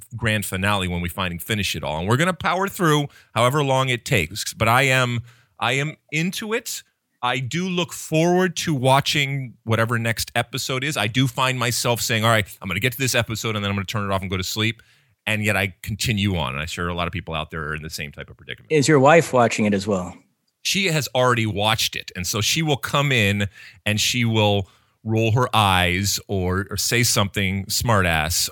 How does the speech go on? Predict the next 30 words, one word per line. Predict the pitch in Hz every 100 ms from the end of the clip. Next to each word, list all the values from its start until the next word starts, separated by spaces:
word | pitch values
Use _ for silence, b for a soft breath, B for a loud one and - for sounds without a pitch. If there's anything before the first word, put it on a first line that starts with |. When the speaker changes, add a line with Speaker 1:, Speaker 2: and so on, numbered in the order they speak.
| -
Speaker 1:
uh, | 92 87 85 85
or | - 180 123 110
even | 117 110
just | 104 104
kind | 113
of | 92
sit | - 101
down | 107 101
and | 92
watch | 87 92 110 -
a |
little | 95 101 113
bit. | 127 110
So | - 101
she | - 165
knows | 123 107 101
what's | 95
going | - 98 95
on. | 101 78 b b
But | 113
I | 110
have | 110
made | 120 127
her | 120
promise | 104 - 175 156 113 - - b b
not | 104 101
to |
give | 113 127 139
anything | 160 - 185
away | 202 190 117 104 107